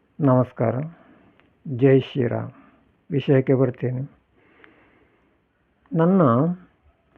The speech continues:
ರೀ ಮೈಂಡ್‌ಸೆಟ್ ವರ್ಕ್‌ಶಾಪ್‌ಗೆ ಬಂದ ಒಂದು ತಾಯಿಯ ದುಃಖದ ಮಾತು. ಅವರು ಹೇಳಿದ ವಿಷಯವನ್ನೇ ನಾನು ನಿಮಗೆ ಈಗ ಹೇಳೋದು. ಅವರು ಬಂದ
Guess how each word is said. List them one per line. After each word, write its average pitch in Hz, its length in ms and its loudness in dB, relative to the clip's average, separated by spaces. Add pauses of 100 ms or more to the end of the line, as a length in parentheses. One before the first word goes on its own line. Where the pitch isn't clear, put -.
(360)
ರೀ 196 360 6
ಮೈಂಡ್‌ಸೆಟ್ 170 680 2
ವರ್ಕ್‌ಶಾಪ್‌ಗೆ 135 1040 2 (460)
ಬಂದ 135 320 2
ಒಂದು 131 380 0
ತಾಯಿಯ 127 600 0 (440)
ದುಃಖದ 135 400 0
ಮಾತು. 127 500 -4 (1300)
ಅವರು 135 320 4
ಹೇಳಿದ 143 360 4
ವಿಷಯವನ್ನೇ 135 760 4
ನಾನು 127 300 2
ನಿಮಗೆ 123 420 0
ಈಗ 123 180 0
ಹೇಳೋದು. 127 500 -2 (2000)
ಅವರು 208 280 6
ಬಂದ 175 320 4